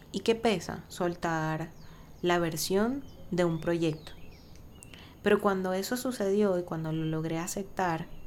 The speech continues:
cuando acepté que mi visión a largo plazo no se va a ir y que Cerebro Yo sigue aquí para mí,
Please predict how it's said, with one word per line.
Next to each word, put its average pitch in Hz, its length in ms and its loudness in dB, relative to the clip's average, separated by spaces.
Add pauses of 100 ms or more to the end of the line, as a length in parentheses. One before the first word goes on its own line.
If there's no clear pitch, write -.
cuando 165 280 0
acepté 156 460 0
que 185 140 -2
mi 202 180 4
visión 165 380 0
a 165 40 2
largo 185 280 0
plazo 190 440 0 (360)
no 175 180 0
se 175 180 0
va 190 260 2
a 160 100 -2
ir 165 340 2 (720)
y - 100 -4
que - 140 -2
Cerebro 175 380 2
Yo 180 120 0
sigue 214 300 2
aquí 208 220 2
para 196 340 0
mí, 180 340 2